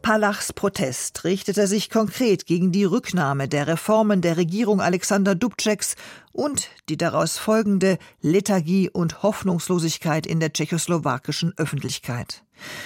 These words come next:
Seine Tat gehört in die Reihe der Ereignisse, die zwanzig Jahre später zum Zusammenbruch der totalitären Staaten in Osteuropa führten.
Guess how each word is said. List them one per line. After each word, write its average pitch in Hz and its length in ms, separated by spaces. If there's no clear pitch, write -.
Seine 208 320
Tat 254 400
gehört 214 340
in 240 240
die 269 120
Reihe 196 300
der 180 240
Ereignisse, 214 720
die 190 220
zwanzig 269 400
Jahre 247 180
später 165 480
zum 180 240
Zusammenbruch 202 720
der 170 120
totalitären 185 680
Staaten 143 540
in 151 140
Osteuropa 156 680
führten. 127 540